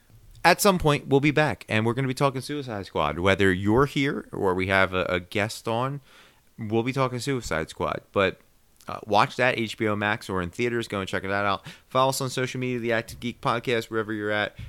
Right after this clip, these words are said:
Uh, subscribe to the network, Galaxy Wars. We just record-, recorded our review of Suicide Squad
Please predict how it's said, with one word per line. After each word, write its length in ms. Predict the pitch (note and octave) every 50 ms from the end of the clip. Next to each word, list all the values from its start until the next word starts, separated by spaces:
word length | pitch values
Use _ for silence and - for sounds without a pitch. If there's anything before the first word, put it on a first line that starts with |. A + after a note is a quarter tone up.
| - - - -
Uh, 200 | F#2 F2 D#2+ D2+
subscribe 440 | - - G2+ - - B2+ A#2 A#2
to 80 | G#2 A2+
the 80 | G2+ G#2+
network, 360 | A2 G#2 - G#2+ G#2+ G2+ F#2+ -
Galaxy 340 | G#2+ A2 G#2 G#2 - -
Wars. 380 | G2 F2 F2 F2 E2+ E2+ D#2 D#2
We 100 | E2 F2+
just 240 | - G2+ F#2 - -
record-, 560 | G2 F#2 - - - A2 A2 G#2 - - - - -
recorded 480 | - F#2 F2 - - A2+ G#2+ G2+ G2 -
our 240 | - G2+ A#2+ C3 A#2+
review 480 | G2+ F#2+ F2+ E2+ D#2+ D#2 E2 E2 E2 -
of 260 | - D#2+ D#2+ D#2 -
Suicide 440 | - G2 F2+ F2 - E2+ E2 F2 F2
Squad 280 | - - E2+ D#2+ D#2+